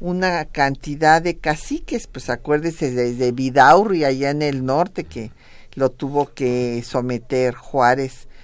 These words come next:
eh, separando a los estados que él había unido,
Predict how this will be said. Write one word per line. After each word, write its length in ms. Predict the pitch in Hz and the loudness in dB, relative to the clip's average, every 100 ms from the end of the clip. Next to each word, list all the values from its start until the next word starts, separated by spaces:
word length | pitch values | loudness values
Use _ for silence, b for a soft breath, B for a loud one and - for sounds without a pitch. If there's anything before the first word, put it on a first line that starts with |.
| b - | b -16
eh, 140 | - | -14
separando 960 | - 135 - 120 120 127 139 139 123 113 | -4 -2 4 4 4 0 -2 0 0 0
a 260 | 50 - 120 | -6 -6 -6
los 220 | 117 123 | -6 -8
estados 340 | 113 131 131 | -4 -4 -4
que 120 | - 127 | -6 -4
él 80 | |
había 300 | 127 123 127 | -2 0 -2
unido, 520 | 120 139 156 147 151 | -2 -4 -4 -4 -6